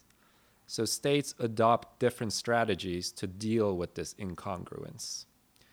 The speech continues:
Uh, in Europe, where this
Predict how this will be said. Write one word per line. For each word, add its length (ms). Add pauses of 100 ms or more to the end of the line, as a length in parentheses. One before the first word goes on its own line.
(440)
Uh, 480 (260)
in 200
Europe, 580 (320)
where 460
this 260